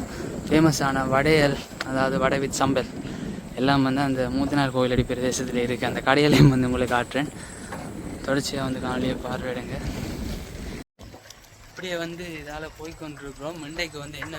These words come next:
பிரச்சனைண்டா, இன்றைக்கு வந்து மின்சார திருத்த வேலை காரணமா வந்து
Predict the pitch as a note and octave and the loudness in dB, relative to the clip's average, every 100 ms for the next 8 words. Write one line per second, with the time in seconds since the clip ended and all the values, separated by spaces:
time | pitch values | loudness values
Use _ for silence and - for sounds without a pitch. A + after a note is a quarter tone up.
0 | C3 C3+ B2+ B2+ A#2+ A#2+ D3 - - - | -12 -14 -14 -14 -12 -8 -8 -10 -18 -20
1 | - - - - C#3+ E3+ D#3 D3+ C#3 C#3 | -20 -20 -20 -14 -6 -6 -6 -10 -10 -12
2 | C#3 E3+ D3 C3+ B2+ B2+ C#3+ - E3 D#3 | -12 -10 -10 -12 -14 -12 -10 -8 -6 -6
3 | D3+ E3+ D#3 B2+ D#3+ D#3+ D#3+ C#3+ C3+ B2+ | -6 -8 -10 -10 -12 -8 -8 -10 -10 -12
4 | A#2+ A#2+ A#2+ A#2 A2+ B2+ | -12 -14 -16 -18 -18 -16